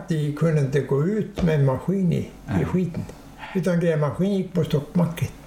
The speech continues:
Speaker 1: Ja.
Speaker 2: Mm. Jaha, ni la ut stoppmattor först alltså?
Speaker 1: Ja, för,
Speaker 2: Ja.
Speaker 1: för, nej, inte för, för grävmaskin.
Speaker 2: Ja,
Speaker 1: Han
Speaker 2: jo.
Speaker 1: gick här på sidan här.
Speaker 2: Mm.
Speaker 1: Och vi gjorde vägen här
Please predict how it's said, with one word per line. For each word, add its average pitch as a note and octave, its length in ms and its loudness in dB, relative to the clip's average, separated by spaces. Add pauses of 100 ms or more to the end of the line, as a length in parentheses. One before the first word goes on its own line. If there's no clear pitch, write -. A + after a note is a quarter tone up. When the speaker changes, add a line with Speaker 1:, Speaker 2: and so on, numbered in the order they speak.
Speaker 1:
Ja. B2 220 -6
Speaker 2:
Mm. F#2+ 120 -2 (380)
Jaha, C3+ 420 -2 (240)
ni B2 100 -6
la C3 180 2
ut - 80 -2
stoppmattor - 640 0
först - 260 0 (100)
alltså? - 140 -10
Speaker 1:
Ja, F3 400 0
för, F3 100 0
Speaker 2:
Ja. F3+ 100 0
Speaker 1:
för, E3+ 440 2
nej, G3 400 2
inte G3+ 240 2
för, G3 240 2 (840)
för G3 100 2
grävmaskin. F3+ 840 0
Speaker 2:
Ja, C#3+ 380 0
Speaker 1:
Han F3+ 120 4
Speaker 2:
jo. G3+ 60 2
Speaker 1:
gick G#3 220 0
här F#3 420 4
på E3+ 180 0
sidan E3+ 360 4
här. B2 180 2 (240)
Speaker 2:
Mm. G#2 140 2
Speaker 1:
Och C#3+ 120 0
vi F3 140 4
gjorde E3 300 2
vägen D#3 440 2
här - 380 2